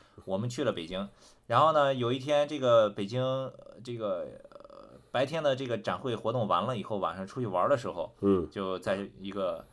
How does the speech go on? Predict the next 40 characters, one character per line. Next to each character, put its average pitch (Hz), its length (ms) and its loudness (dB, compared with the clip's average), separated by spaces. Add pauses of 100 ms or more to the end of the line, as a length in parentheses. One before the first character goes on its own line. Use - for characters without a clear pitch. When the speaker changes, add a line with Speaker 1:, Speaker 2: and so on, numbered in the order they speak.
(360)
Speaker 1:
这 113 120 -6
个 113 280 0
商 127 240 2
场 113 180 0
里 98 120 -6
头 90 80 -2
看 104 240 -6
到 92 80 -2
了 90 80 -6
一 95 80 -6
个 95 80 -4
租 120 160 -8
钥 120 200 4
匙 101 60 -6
专 107 160 -4
卖 113 140 0
店。 117 260 -2 (880)
Speaker 2:
哦。 160 120 12 (340)
Speaker 1:
啊， 110 260 6
然 110 200 2
后 120 180 6
这 139 160 0
个 120 120 2
又 117 160 0
引 104 160 -2
发 104 200 2
了 104 80 -2
一 101 120 0
个 101 140 0
小， 95 240 0
小 104 200 0
小 101 120 0
的 90 120 -4
争 120 200 -4
论， 101 240 0
对 104 120 0
吧？ 92 180 2
Speaker 2:
对， 87 100 -10
对， 85 40 -14
对。 85 100 -16